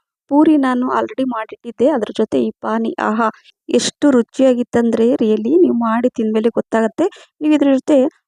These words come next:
ಆಲೂಗಡ್ಡೆ ಅದು ಸ್ಟಫಿಂಗ್ ಕೂಡ ಹಾಕೋಬಹುದು, ಅಥವಾ ಯಾವ್ದಾದ್ರು ಕಾಳನ್ನ ಬೇಯಿಸ್ಬಿಟ್ಟು ಕೂಡ ಅದ್ರಲ್ಲಿ ಹಾಕೊಂಡು ಪಾನಿ ಹಾಕೊಂಡು ನೀವು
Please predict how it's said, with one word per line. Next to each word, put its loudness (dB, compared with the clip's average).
ಆಲೂಗಡ್ಡೆ 2
ಅದು 0
ಸ್ಟಫಿಂಗ್ 0
ಕೂಡ 0
ಹಾಕೋಬಹುದು, -2
ಅಥವಾ 0
ಯಾವ್ದಾದ್ರು 0
ಕಾಳನ್ನ -2
ಬೇಯಿಸ್ಬಿಟ್ಟು 0
ಕೂಡ 0
ಅದ್ರಲ್ಲಿ 0
ಹಾಕೊಂಡು 0
ಪಾನಿ -2
ಹಾಕೊಂಡು -2
ನೀವು 6